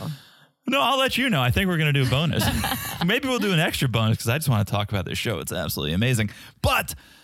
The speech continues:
and then if you think, "Oh, this week can't get any better," then we find out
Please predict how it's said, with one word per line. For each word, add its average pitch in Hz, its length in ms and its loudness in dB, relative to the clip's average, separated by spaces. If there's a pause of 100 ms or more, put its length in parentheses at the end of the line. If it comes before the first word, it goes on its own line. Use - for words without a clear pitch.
(160)
and 143 160 4
then 220 460 2
if 156 220 -2
you 160 120 2
think, 170 240 0
"Oh, 381 160 0
this - 140 -2
week 156 140 -2
can't 156 180 0
get 139 80 0
any 120 160 4
better," 226 340 2 (340)
then 196 120 2
we 220 80 2
find 196 260 0
out 202 280 0